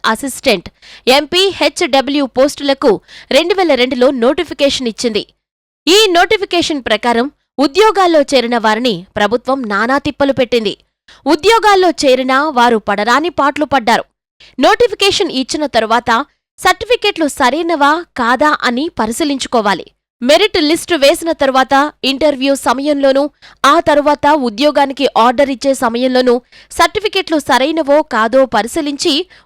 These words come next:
ఉద్యోగం ఇస్తారు. ప్రభుత్వం నోటిఫికేషన్ ఇచ్చి ఉద్యోగాలు ఇచ్చిన తరువాత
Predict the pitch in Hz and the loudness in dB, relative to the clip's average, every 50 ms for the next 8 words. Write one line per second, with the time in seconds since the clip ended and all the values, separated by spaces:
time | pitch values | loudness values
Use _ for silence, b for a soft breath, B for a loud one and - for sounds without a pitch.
0 | b - 202 208 185 226 254 277 262 294 269 262 240 - - 247 208 151 - _ | b -8 -8 -6 0 2 2 2 2 2 -2 -2 -4 -4 -2 0 0 0 -2 _
1 | _ _ _ _ _ _ - 302 320 311 453 - - 466 453 415 302 254 294 349 | _ _ _ _ _ _ 0 0 0 2 0 0 0 0 0 2 4 2 4 2
2 | 440 415 349 - 381 381 - - 330 320 247 - 359 392 392 320 262 220 208 277 | 2 -2 -2 -2 -2 -2 -2 -2 -4 -6 -4 -2 0 0 0 0 -2 -2 0 0
3 | 339 349 302 349 349 339 294 226 185 - - 202 214 214 - 240 220 214 233 233 | 0 2 2 2 0 0 0 -2 -4 -6 -6 -6 -6 -4 -2 -2 -2 0 0 0
4 | 240 - 277 | 0 2 0